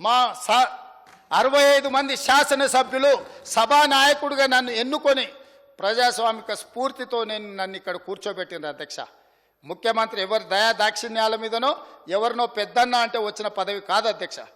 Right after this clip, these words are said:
కానీ తెలంగాణ రాష్ట్ర ముఖ్యమంత్రిగా నాలుగు కోట్ల ప్రజల యొక్క హక్కులను కాపాడాల్సిన బాధ్యత నా మీద ఉంది. ఈ గురుతరమైన బాధ్యతను అమలు చేయడానికే ఒక అడుగు ముందుకేసి, ఒక మెట్టు దిగి,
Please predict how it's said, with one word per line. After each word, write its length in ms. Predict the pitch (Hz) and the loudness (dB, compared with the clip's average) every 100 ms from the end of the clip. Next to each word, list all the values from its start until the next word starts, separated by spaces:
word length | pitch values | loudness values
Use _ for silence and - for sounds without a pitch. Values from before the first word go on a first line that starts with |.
| _ _ _ - | _ _ _ -2
కానీ 440 | 175 185 226 196 - - _ _ _ _ _ _ | 0 0 -2 -6 -10 -20 _ _ _ _ _ _
తెలంగాణ 460 | 165 247 262 262 254 | -2 0 2 2 4
రాష్ట్ర 300 | 233 240 247 | 2 0 -2
ముఖ్యమంత్రిగా 640 | 233 233 247 247 247 240 | -6 -4 -2 -2 -2 -4
నాలుగు 280 | 220 233 240 | 0 0 -2
కోట్ల 220 | 240 240 | -6 -6
ప్రజల 360 | 233 220 226 247 | -6 -4 -2 0
యొక్క 260 | 247 247 247 175 - - _ _ _ - | 0 0 -2 -2 -10 -20 _ _ _ -2
హక్కులను 480 | 226 233 262 262 | -2 0 0 0
కాపాడాల్సిన 680 | 247 240 247 254 247 240 226 | 2 2 4 4 4 0 -4
బాధ్యత 460 | 202 226 - 269 262 | 2 2 2 0 0
నా 180 | 247 | 0
మీద 240 | 240 233 233 | -2 4 4
ఉంది. 360 | 220 214 196 - | 4 0 -4 -8
ఈ 160 | 175 208 | -10 -8
గురుతరమైన 580 | 196 226 233 233 220 214 | -6 -4 -2 0 0 -4
బాధ్యతను 600 | 185 175 220 233 226 202 | 0 2 2 0 -2 -2
అమలు 340 | 190 269 277 254 | 2 2 2 2
చేయడానికే 640 | 247 240 226 233 226 156 - - - | 2 2 2 0 -2 -2 -10 -20 -6
ఒక 200 | 175 - | -2 2
అడుగు 260 | 233 262 254 | 2 2 -2
ముందుకేసి, 760 | 214 247 269 262 247 220 170 - - _ _ _ _ _ | -4 -6 -2 2 2 0 -8 -14 -20 _ _ _ _ _
ఒక 180 | 196 202 | -6 -2
మెట్టు 400 | 226 220 247 285 | 0 0 0 -2
దిగి, 400 | 185 233 254 247 | -2 -2 0 -2